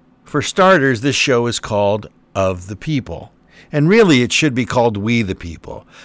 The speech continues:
because that's really where American exceptionalism starts. In the words of Ronald Reagan,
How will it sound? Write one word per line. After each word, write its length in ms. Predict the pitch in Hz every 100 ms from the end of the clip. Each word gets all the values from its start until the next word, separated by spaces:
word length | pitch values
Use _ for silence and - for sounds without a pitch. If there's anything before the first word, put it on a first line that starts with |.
| -
because 280 | 120 127 120
that's 300 | 170 170 143
really 200 | 139 131
where 160 | 120
American 420 | 110 107 104 110
exceptionalism 840 | 101 - 98 92 - 95 92 87 87
starts. 680 | - - 76 - - - - _ _ _ _ _ _ _
In 100 | 139
the 80 | 143
words 400 | 147 165 190 151
of 140 | 143 117
Ronald 400 | 113 117 107 90
Reagan, 600 | 104 95 92 82 -